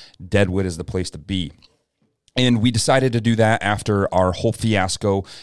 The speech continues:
in Florida. If you have not seen that, turn into our first Airbnb podcast and you will realize that we almost got shot. Um, but moving on from that,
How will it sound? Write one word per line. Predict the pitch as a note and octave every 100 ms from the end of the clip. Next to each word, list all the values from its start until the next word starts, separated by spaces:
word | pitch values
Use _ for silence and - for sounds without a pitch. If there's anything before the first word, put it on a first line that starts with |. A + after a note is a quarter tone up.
| - G2+
in | G2 F#2 F2
Florida. | - B2 B2 C3
If | G2 F#2+
you |
have | F#2+ G#2+ G#2
not | G#2 G#2
seen | - A2+ G#2+ G#2
that, | G#2 - -
turn | G#2+ G#2 G2+
into | G2+ G2+ - - G2 -
our | F2+ F2+
first | - _ F#3+ F#3+ - - - - - - _
Airbnb | A2 G#2 G#2 G2+ E2+ G2
podcast | - F#2 F#2 - F#2 F2+ F2+ -
and | F2
you | F2 F2
will | F2+ F#2 -
realize | - E2+ D#2 E2+ E2+
that | C2
we | E2+
almost | E2 D#2+ -
got | E2
shot. | - - - - - - - - - -
Um, | G2 F#2 F2 F2 F2 E2+ E2 -
but | D#3+ A#2 - -
moving | A2 A#2 A2+
on | G2+ G2
from | G2+ F2+
that, | D#2 C#2+ -